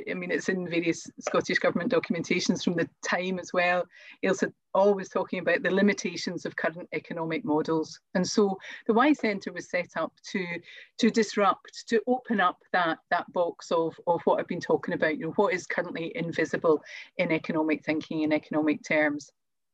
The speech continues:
And over the years, we've expanded from that, that original kind of founder vision of, of Ailsa. We still are a, a feminist research,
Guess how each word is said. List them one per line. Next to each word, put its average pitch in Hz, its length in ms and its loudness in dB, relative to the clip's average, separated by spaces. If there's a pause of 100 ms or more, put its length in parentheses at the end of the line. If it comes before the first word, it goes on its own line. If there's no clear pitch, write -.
(360)
And 240 120 8
over 294 180 6
the 277 100 4
years, 208 540 2
we've 202 240 0
expanded 202 760 2 (100)
from 185 520 2
that, 170 240 2 (100)
that 165 220 0 (240)
original 180 540 0
kind - 160 -6
of - 80 -8
founder 185 360 -4
vision 165 460 -6
of, 160 380 -2
of 165 120 2
Ailsa. 156 360 0
We 175 140 -8
still 226 560 4
are 165 380 -2 (560)
a, 151 160 0 (240)
a 160 80 -12
feminist 190 580 0
research, 165 720 -4